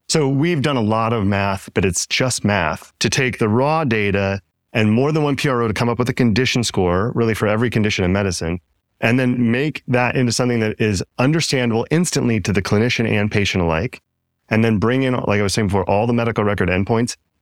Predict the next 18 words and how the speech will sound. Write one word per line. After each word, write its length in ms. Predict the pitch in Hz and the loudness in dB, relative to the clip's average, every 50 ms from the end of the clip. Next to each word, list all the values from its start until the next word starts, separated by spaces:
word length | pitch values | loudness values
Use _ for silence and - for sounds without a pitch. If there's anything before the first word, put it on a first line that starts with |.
| _ - | _ -2
medications, 680 | 92 92 90 - - 120 117 110 - - 110 92 - | 0 0 0 0 0 0 0 0 0 0 -2 -2 -2
procedures, 540 | 90 85 - - 117 104 98 110 104 95 87 | -2 -4 -2 0 0 0 0 0 0 0 0
diagnoses, 880 | 95 85 82 80 82 98 104 110 101 - - 117 104 101 98 95 - | 0 0 0 0 0 0 0 0 -2 -2 -2 -2 0 0 0 -2 -2
implants, 420 | - 101 104 98 113 104 101 92 - | -2 0 0 0 2 0 0 0 0
whatever, 280 | 107 92 98 107 104 - _ | 0 0 0 0 -2 -4 _
plot 300 | - - - 135 135 151 | -6 -2 0 2 2 2
'em 120 | 170 175 160 | 2 0 0
on 120 | 143 135 | 0 0
the 80 | 120 98 | 0 -2
patient's 400 | - 120 120 110 - 104 - - | 0 -2 -2 0 0 -2 -4 -4
timeline 640 | - - 135 143 151 123 98 92 90 92 113 123 - _ _ _ _ | -2 0 0 2 2 2 2 2 2 0 0 -2 -4 _ _ _ _
in 80 | - 95 | -4 -2
the 60 | 90 - | -2 -2
past 640 | - - 120 127 135 147 143 - - - - - _ _ _ _ _ _ _ _ _ - | -2 0 0 0 0 0 -2 -4 -6 -8 -10 -14 _ _ _ _ _ _ _ _ _ -2
and 200 | 107 110 117 123 | 0 2 2 2
in 60 | 123 | 2
the 80 | 120 98 | 0 0
future, 560 | - 135 135 120 - - 90 80 82 95 | 0 0 0 0 0 0 0 0 -2 -2